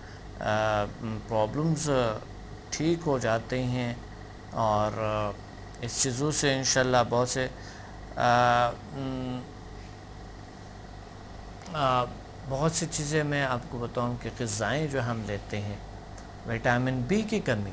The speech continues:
की वजह से मैदे में बहुत से problems आ जाते हैं। आजकल के ग़िज़ाएँ जितनी भी हैं आप देखते हैं, ये तमाम के तमाम धोखा है।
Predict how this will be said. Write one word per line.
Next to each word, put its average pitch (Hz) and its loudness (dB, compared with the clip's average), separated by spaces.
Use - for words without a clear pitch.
की 95 -6
वजह 98 -6
से - -10
मैदे 180 12
में 226 8
बहुत 185 8
से 185 4
problems 151 6
आ 131 8
जाते 113 2
हैं। 131 6
आजकल 226 10
के 208 6
ग़िज़ाएँ 170 4
जितनी 240 6
भी 233 8
हैं 123 2
आप 110 -2
देखते 104 -2
हैं, 87 -6
ये 196 8
तमाम 202 8
के 165 4
तमाम 143 4
धोखा 160 6
है। 151 2